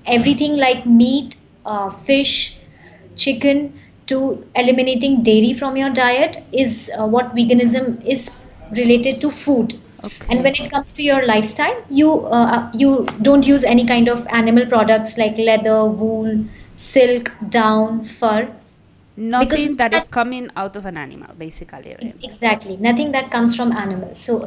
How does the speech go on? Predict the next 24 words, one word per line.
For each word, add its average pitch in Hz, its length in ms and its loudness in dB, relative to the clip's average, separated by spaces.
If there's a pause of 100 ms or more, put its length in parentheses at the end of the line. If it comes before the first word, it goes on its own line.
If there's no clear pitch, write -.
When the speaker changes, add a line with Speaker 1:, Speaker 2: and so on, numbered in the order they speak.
(100)
Speaker 1:
a 226 120 -4
vegan 254 360 2
is 285 100 0
a 302 80 2
person 254 440 0
who 269 340 -6 (240)
eliminates 254 580 0 (100)
all 262 280 4
sorts 254 320 -2
of 247 100 -8
animal 226 380 2
products, 233 480 0
whether 220 180 4
it 233 200 2
is 233 140 -4
related 220 380 -2
to 233 100 -4
your 208 240 2
food 269 440 0
habits 277 640 0 (240)
or 247 160 4
your 240 180 4
lifestyle 196 540 -2
needs. - 560 -8